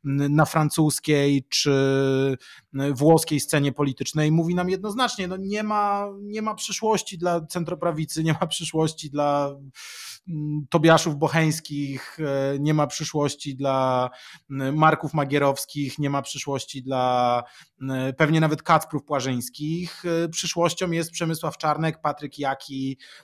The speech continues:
e, i tego rodzaju, e, kandydaci, więc ja się tej kandydatury ostatecznie spodziewam. Natomiast wydaje mi się, że tak, no, to jest scenariusz, który, e, który właściwie szans na zwycięstwo,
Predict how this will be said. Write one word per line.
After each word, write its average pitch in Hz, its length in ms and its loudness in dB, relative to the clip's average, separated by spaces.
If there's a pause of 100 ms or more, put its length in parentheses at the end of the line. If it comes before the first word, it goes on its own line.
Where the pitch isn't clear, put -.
(160)
e, 131 240 0
i - 140 -12
tego 139 260 0
rodzaju, 127 680 -2 (340)
e, 123 40 -8
kandydaci, 135 560 -6
więc 156 200 -6
ja 156 140 0
się 151 140 -6
tej 147 200 -6
kandydatury 143 520 -6
ostatecznie - 460 -12
spodziewam. 165 380 -6
Natomiast 247 280 -4
wydaje 220 200 -2
mi 208 60 -4
się, 220 80 -4
że 196 80 -4
tak, 190 180 0
no, 160 100 -2
to 175 160 -2
jest 175 160 -2
scenariusz, 165 460 -4
który, 170 400 -2 (520)
e, 151 300 -4
który 165 240 0
właściwie 165 540 -2
szans 156 380 -2
na 151 120 0
zwycięstwo, 139 960 -2